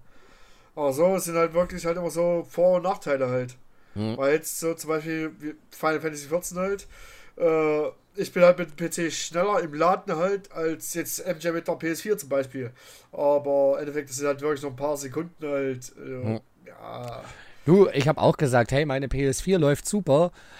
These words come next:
Speaker 2: Äh, das Einzige, was halt ist, klar, ich hab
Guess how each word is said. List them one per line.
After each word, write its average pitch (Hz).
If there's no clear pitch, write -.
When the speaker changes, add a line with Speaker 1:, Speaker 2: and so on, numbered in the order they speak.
Speaker 2:
Äh, 135
das 139
Einzige, 151
was 135
halt 135
ist, 170
klar, 147
ich 131
hab 165